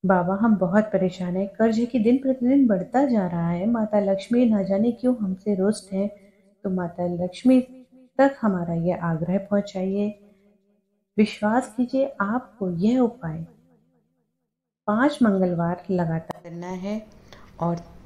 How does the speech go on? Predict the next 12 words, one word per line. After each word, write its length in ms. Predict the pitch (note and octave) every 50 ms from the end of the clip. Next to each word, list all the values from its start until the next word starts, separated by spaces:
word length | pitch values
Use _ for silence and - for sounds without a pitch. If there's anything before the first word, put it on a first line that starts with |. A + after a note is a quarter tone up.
| - -
तीन 280 | A#3+ C4 C#4+ D#4 D4+ C#4
महीने 320 | A#3+ G#3+ G3+ F#3+ F#3 F3+
में 200 | F3 F3+ F3+ -
आपकी 440 | - - E3+ E3+ E3 - - F#3 E3+ - - -
कर्ज 280 | G3+ G#3+ A3 A3+ B3+ B3
मुक्ति 340 | A#3 A3 G#3 - - F#3
की 180 | E3 - F3+ F3
समस्या 500 | E3+ - E3+ E3+ E3 E3 - - F#3 F3+ F3
का 220 | - A#3 B3 - - - -
अंत 360 | F3+ F3 F3 F3 E3+ E3+ E3+
हो 140 | E3+ E3 E3
जाएगा। 580 | E3 - E3 D#3+ D#3+ D#3+ D#3+ D#3+ E3 E3 E3